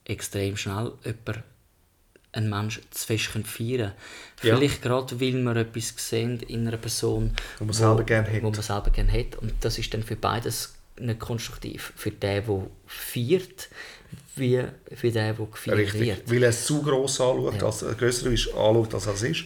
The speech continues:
Speaker 1: Also ich sage,
Speaker 2: Ja.
Speaker 1: am Puls von der Zeit, sie haben
Speaker 2: Hast du mir jetzt
Speaker 1: etwas,
Speaker 2: gerade reingeredet,
Speaker 1: etwas
Speaker 2: so?
Speaker 1: extrem Gefährliches. Es braucht extrem viel Verantwortung,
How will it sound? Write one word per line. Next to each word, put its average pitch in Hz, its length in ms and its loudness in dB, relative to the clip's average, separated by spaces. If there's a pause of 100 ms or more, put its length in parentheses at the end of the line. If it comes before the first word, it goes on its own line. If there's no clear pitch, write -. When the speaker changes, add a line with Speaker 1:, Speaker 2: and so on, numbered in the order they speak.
(160)
Speaker 1:
Also 139 180 4
ich 156 140 4
sage, 160 240 0
Speaker 2:
Ja. - 80 2
Speaker 1:
am 113 100 0
Puls 170 240 0
von - 80 -12
der 139 140 -4
Zeit, 165 340 -6
sie 139 180 -6
haben 120 120 -4
Speaker 2:
Hast - 100 -6
du 113 40 -4
mir 107 40 0
jetzt 110 80 0
Speaker 1:
etwas, 117 200 -2
Speaker 2:
gerade 151 120 0
reingeredet, - 300 -4
Speaker 1:
etwas 107 320 -2
Speaker 2:
so? - 80 -8
Speaker 1:
extrem 156 640 -8 (480)
Gefährliches. - 640 -14 (1500)
Es - 100 -10
braucht - 280 -6
extrem 117 480 -4
viel 123 300 -6
Verantwortung, 117 800 -8